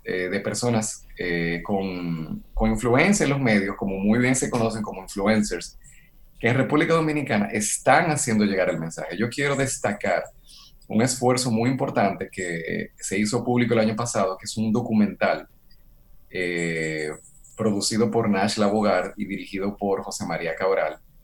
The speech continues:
que se llama Isla de Plástico.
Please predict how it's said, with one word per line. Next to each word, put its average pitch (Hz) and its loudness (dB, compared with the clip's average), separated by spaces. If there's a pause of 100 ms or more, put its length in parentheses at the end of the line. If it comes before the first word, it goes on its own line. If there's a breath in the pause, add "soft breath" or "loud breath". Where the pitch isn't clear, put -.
(320)
que 110 -4
se 143 0
llama 104 4 (220)
Isla 120 2
de 90 -2
Plástico. - -6